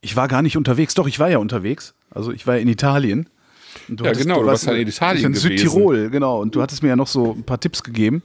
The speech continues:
Speaker 1: Ah,
Speaker 2: Ja.
Speaker 1: fahr da vorbei, fahr da vorbei. Irgendwann fuhren wir irgendwo lang und ich dachte so, Lorca, Lorca! Und dann waren wir wieder weg.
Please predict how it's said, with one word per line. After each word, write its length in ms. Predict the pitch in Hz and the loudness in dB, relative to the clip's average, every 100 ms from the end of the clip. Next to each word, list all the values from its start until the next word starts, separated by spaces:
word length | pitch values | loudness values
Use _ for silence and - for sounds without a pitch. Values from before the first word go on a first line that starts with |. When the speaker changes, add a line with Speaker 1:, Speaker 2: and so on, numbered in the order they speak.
| _ - - - | _ -20 -20 -16
Speaker 1:
Ah, 120 | - | -2
Speaker 2:
Ja. 80 | 120 | -2
Speaker 1:
fahr 120 | 160 147 | 0 0
da 140 | 139 | 0
vorbei, 340 | 170 147 143 | -2 -2 0
fahr 140 | 143 143 | 0 0
da 120 | 139 | 0
vorbei. 360 | 165 151 147 139 - - - - - | 0 2 2 0 -6 -20 -20 -20 -2
Irgendwann 260 | 143 143 135 | 0 2 0
fuhren 280 | - 160 | 2 2
wir 80 | 135 | 2
irgendwo 260 | 135 139 135 | 2 2 2
lang 180 | 127 156 | 2 2
und 60 | |
ich 80 | 139 | 0
dachte 200 | 135 139 | -2 -6
so, 40 | 254 | -2
Lorca, 400 | 392 330 262 - | 2 2 0 -2
Lorca! 760 | 349 - 392 330 320 202 220 254 | 0 0 0 -2 -8 -8 -6 -6
Und 180 | 277 196 | -6 -4
dann 120 | 147 | 0
waren 140 | 127 | 2
wir 100 | 127 | 2
wieder 180 | 117 110 | 0 0
weg. 160 | 139 | 0